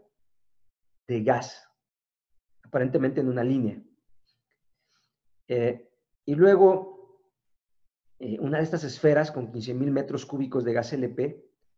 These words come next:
explotó. Y ahorita vamos a platicar qué es una bleve. Es una explosión de gas, de líquidos en ebullición,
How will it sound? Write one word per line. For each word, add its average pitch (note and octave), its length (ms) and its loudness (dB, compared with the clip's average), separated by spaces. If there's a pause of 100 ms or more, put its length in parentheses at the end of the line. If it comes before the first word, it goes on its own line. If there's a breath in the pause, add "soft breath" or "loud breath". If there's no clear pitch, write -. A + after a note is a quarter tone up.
(260)
explotó. C3 880 -2 (680)
Y C#3 60 -2
ahorita E3 200 4
vamos F3+ 140 2
a G3 100 -2
platicar D#3+ 380 -2
qué E3 80 -6
es D#3+ 100 -4
una D#3+ 160 2
bleve. C#3 680 -2 (500)
Es A#2+ 160 -12
una D3+ 300 2
explosión C#3+ 920 -6
de B2 200 -2
gas, C3+ 460 -2
de B2 180 -4
líquidos C#3 680 -4
en A2+ 160 -6
ebullición, A#2 840 -4